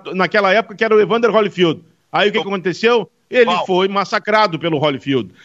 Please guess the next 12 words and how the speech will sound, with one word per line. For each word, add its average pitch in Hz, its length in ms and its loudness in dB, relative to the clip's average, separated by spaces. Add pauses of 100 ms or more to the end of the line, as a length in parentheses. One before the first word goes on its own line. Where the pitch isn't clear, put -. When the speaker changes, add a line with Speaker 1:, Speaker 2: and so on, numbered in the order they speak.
Speaker 1:
Mas 165 240 0
enquanto 214 540 2
ele 202 180 2
lutava 190 460 0
com, 185 360 -4
ah, 160 500 2
pugilistas 175 720 -2 (180)
de 160 160 -2
nível 190 300 2
médio 180 500 0
e 170 60 -2
vencia, 175 800 -2